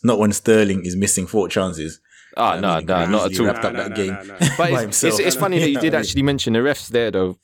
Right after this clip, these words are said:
Speaker 2: Kudo. Although you said obviously the, the result doesn't depend on the refs, and, and don't get me wrong, I don't, I don't think this result would have changed because of a different ref. But did you know the World Cup's coming up, obviously, at the end of the season? Did you know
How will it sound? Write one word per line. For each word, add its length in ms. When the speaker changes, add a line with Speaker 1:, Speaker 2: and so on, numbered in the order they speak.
Speaker 2:
Kudo. 220
Although 180
you 160
said 200
obviously 380
the, 220
the 100
result 320
doesn't 260
depend 300
on 100
the 60
refs, 300
and, 180
and 260
don't 180
get 100
me 80
wrong, 320
I 120
don't, 280
I 80
don't 260
think 240
this 200
result 300
would 120
have 100
changed 380
because 300
of 160
a 60
different 360
ref. 280
But 180
did 160
you 80
know 140
the 80
World 220
Cup's 180
coming 220
up, 140
obviously, 320
at 60
the 100
end 140
of 60
the 60
season? 380
Did 260
you 100
know 300